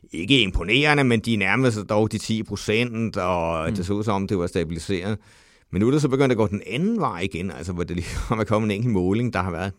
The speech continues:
Speaker 1: dårligere end det, øh, elendige valgresultat, de fik.
Speaker 2: Mm.
Speaker 1: Og det er jo blandt andet, fordi den der Meldt Felt-sag om, altså, om mulig svindel med E U-midler,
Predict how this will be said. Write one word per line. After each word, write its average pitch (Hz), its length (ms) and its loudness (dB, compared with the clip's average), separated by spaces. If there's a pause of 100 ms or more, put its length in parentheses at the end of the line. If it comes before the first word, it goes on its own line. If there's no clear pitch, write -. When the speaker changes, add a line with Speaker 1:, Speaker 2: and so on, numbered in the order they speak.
(160)
Speaker 1:
dårligere 117 760 0
end 92 140 -4
det, 107 180 -4 (440)
øh, 95 300 4
elendige 101 600 -2
valgresultat, 92 640 -4
de 90 60 -8
fik. 90 220 -4 (220)
Speaker 2:
Mm. 101 60 -4 (200)
Speaker 1:
Og 87 120 -6
det 117 60 6
er - 20 8
jo 135 60 8
blandt 131 200 2
andet, 127 200 2
fordi 113 240 2
den 107 180 0
der 104 120 4
Meldt 110 380 0
Felt-sag 110 720 -2
om, 82 120 -8
altså, 82 240 -8
om 82 360 -4
mulig 107 300 0
svindel 110 420 -2
med 98 200 0
E 117 160 0
U-midler, 95 460 0